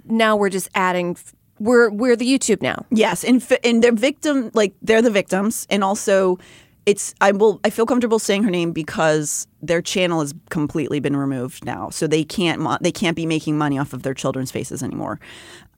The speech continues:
Speaker 2: And I don't even remember if I said Ruby's name last series, but I, I should probably check that.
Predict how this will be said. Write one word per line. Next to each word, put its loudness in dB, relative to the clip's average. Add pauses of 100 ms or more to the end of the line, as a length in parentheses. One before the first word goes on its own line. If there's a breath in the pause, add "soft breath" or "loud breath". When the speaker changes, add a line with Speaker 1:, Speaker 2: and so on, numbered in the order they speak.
Speaker 2:
And 4
I 6
don't 2
even 0
remember 4
if 0
I 6
said 2
Ruby's 0
name 2
last -2
series, -2
but 0
I, 0 (120)
I -2
should -10
probably -6
check -16
that. -14